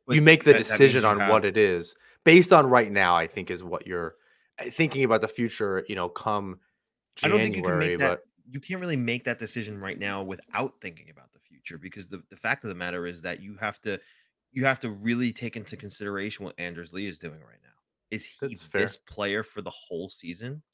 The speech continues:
Speaker 2: I mean, he scored
Speaker 1: 'Cause we've
Speaker 2: twenty-five
Speaker 1: seen
Speaker 2: last year. He, he can do it. Like,
Speaker 1: Yes. No,
Speaker 2: he's
Speaker 1: I
Speaker 2: not
Speaker 1: agree. I agree. But the thing is, he's getting older, right? Other side of thirty.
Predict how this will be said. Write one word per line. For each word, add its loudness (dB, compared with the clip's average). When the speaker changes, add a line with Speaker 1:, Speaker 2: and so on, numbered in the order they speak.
Speaker 2:
I -2
mean, 0
he -2
scored 2
Speaker 1:
'Cause -8
we've 0
Speaker 2:
twenty-five 4
Speaker 1:
seen 0
Speaker 2:
last -4
year. -6
He, -10
he -8
can -4
do 6
it. 2
Like, -4
Speaker 1:
Yes. -2
No, 2
Speaker 2:
he's 4
Speaker 1:
I 6
Speaker 2:
not 2
Speaker 1:
agree. -6
I 2
agree. -6
But -6
the -16
thing -4
is, -6
he's -16
getting -4
older, -8
right? -8
Other -6
side -4
of -8
thirty. -6